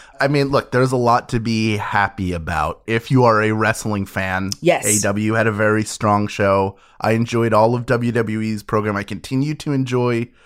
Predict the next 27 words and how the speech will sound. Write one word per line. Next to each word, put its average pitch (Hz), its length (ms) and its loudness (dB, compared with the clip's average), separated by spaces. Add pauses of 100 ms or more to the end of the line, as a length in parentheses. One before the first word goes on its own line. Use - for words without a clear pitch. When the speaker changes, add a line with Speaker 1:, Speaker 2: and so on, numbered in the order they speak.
(140)
Speaker 1:
storylines 120 600 2
up 117 140 -2
and 113 100 0
down 104 200 0
the 92 60 -4
card. 151 460 2 (180)
I - 60 -6
continue 156 460 -4
to 170 200 -2
enjoy 131 680 2 (120)
all 127 240 6
of 135 140 -2
the 123 80 0
little 123 360 0
moments 151 420 -2
that 147 140 0
are 139 100 2
created. 135 680 0 (460)
Even 180 340 2
this - 380 0 (240)
batshit 139 640 -2
crazy 139 500 0
Q 143 380 0
R 123 160 4
Speaker 2:
Mm-hmm. 170 100 -4
Speaker 1:
code 147 260 2
thing. 156 440 -2